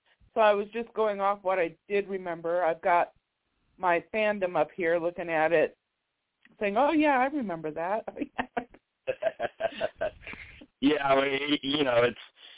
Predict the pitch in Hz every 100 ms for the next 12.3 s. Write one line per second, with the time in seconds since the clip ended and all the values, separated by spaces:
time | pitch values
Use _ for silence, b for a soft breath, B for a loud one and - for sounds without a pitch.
0 | B B _ 127 165 160 151 180 170 139
1 | 143 120 139 131 131 127 123 135 143 -
2 | _ - 147 139 135 120 127 127 127 139
3 | 139 131 - 117 113 127 127 113 131 120
4 | 110 - 131 131 127 - 110 110 110 101
5 | 92 b b b b b 104 113 110 117
6 | 113 95 101 113 127 107 104 110 123 110
7 | 107 101 131 165 123 110 139 - - 139
8 | 131 143 - 185 262 - 214 294 156 110
9 | 101 113 139 139 - 381 - 453 359 -
10 | - b b b b - 127 127 117 110
11 | 92 - _ 247 240 247 226 247 - 175
12 | 240 254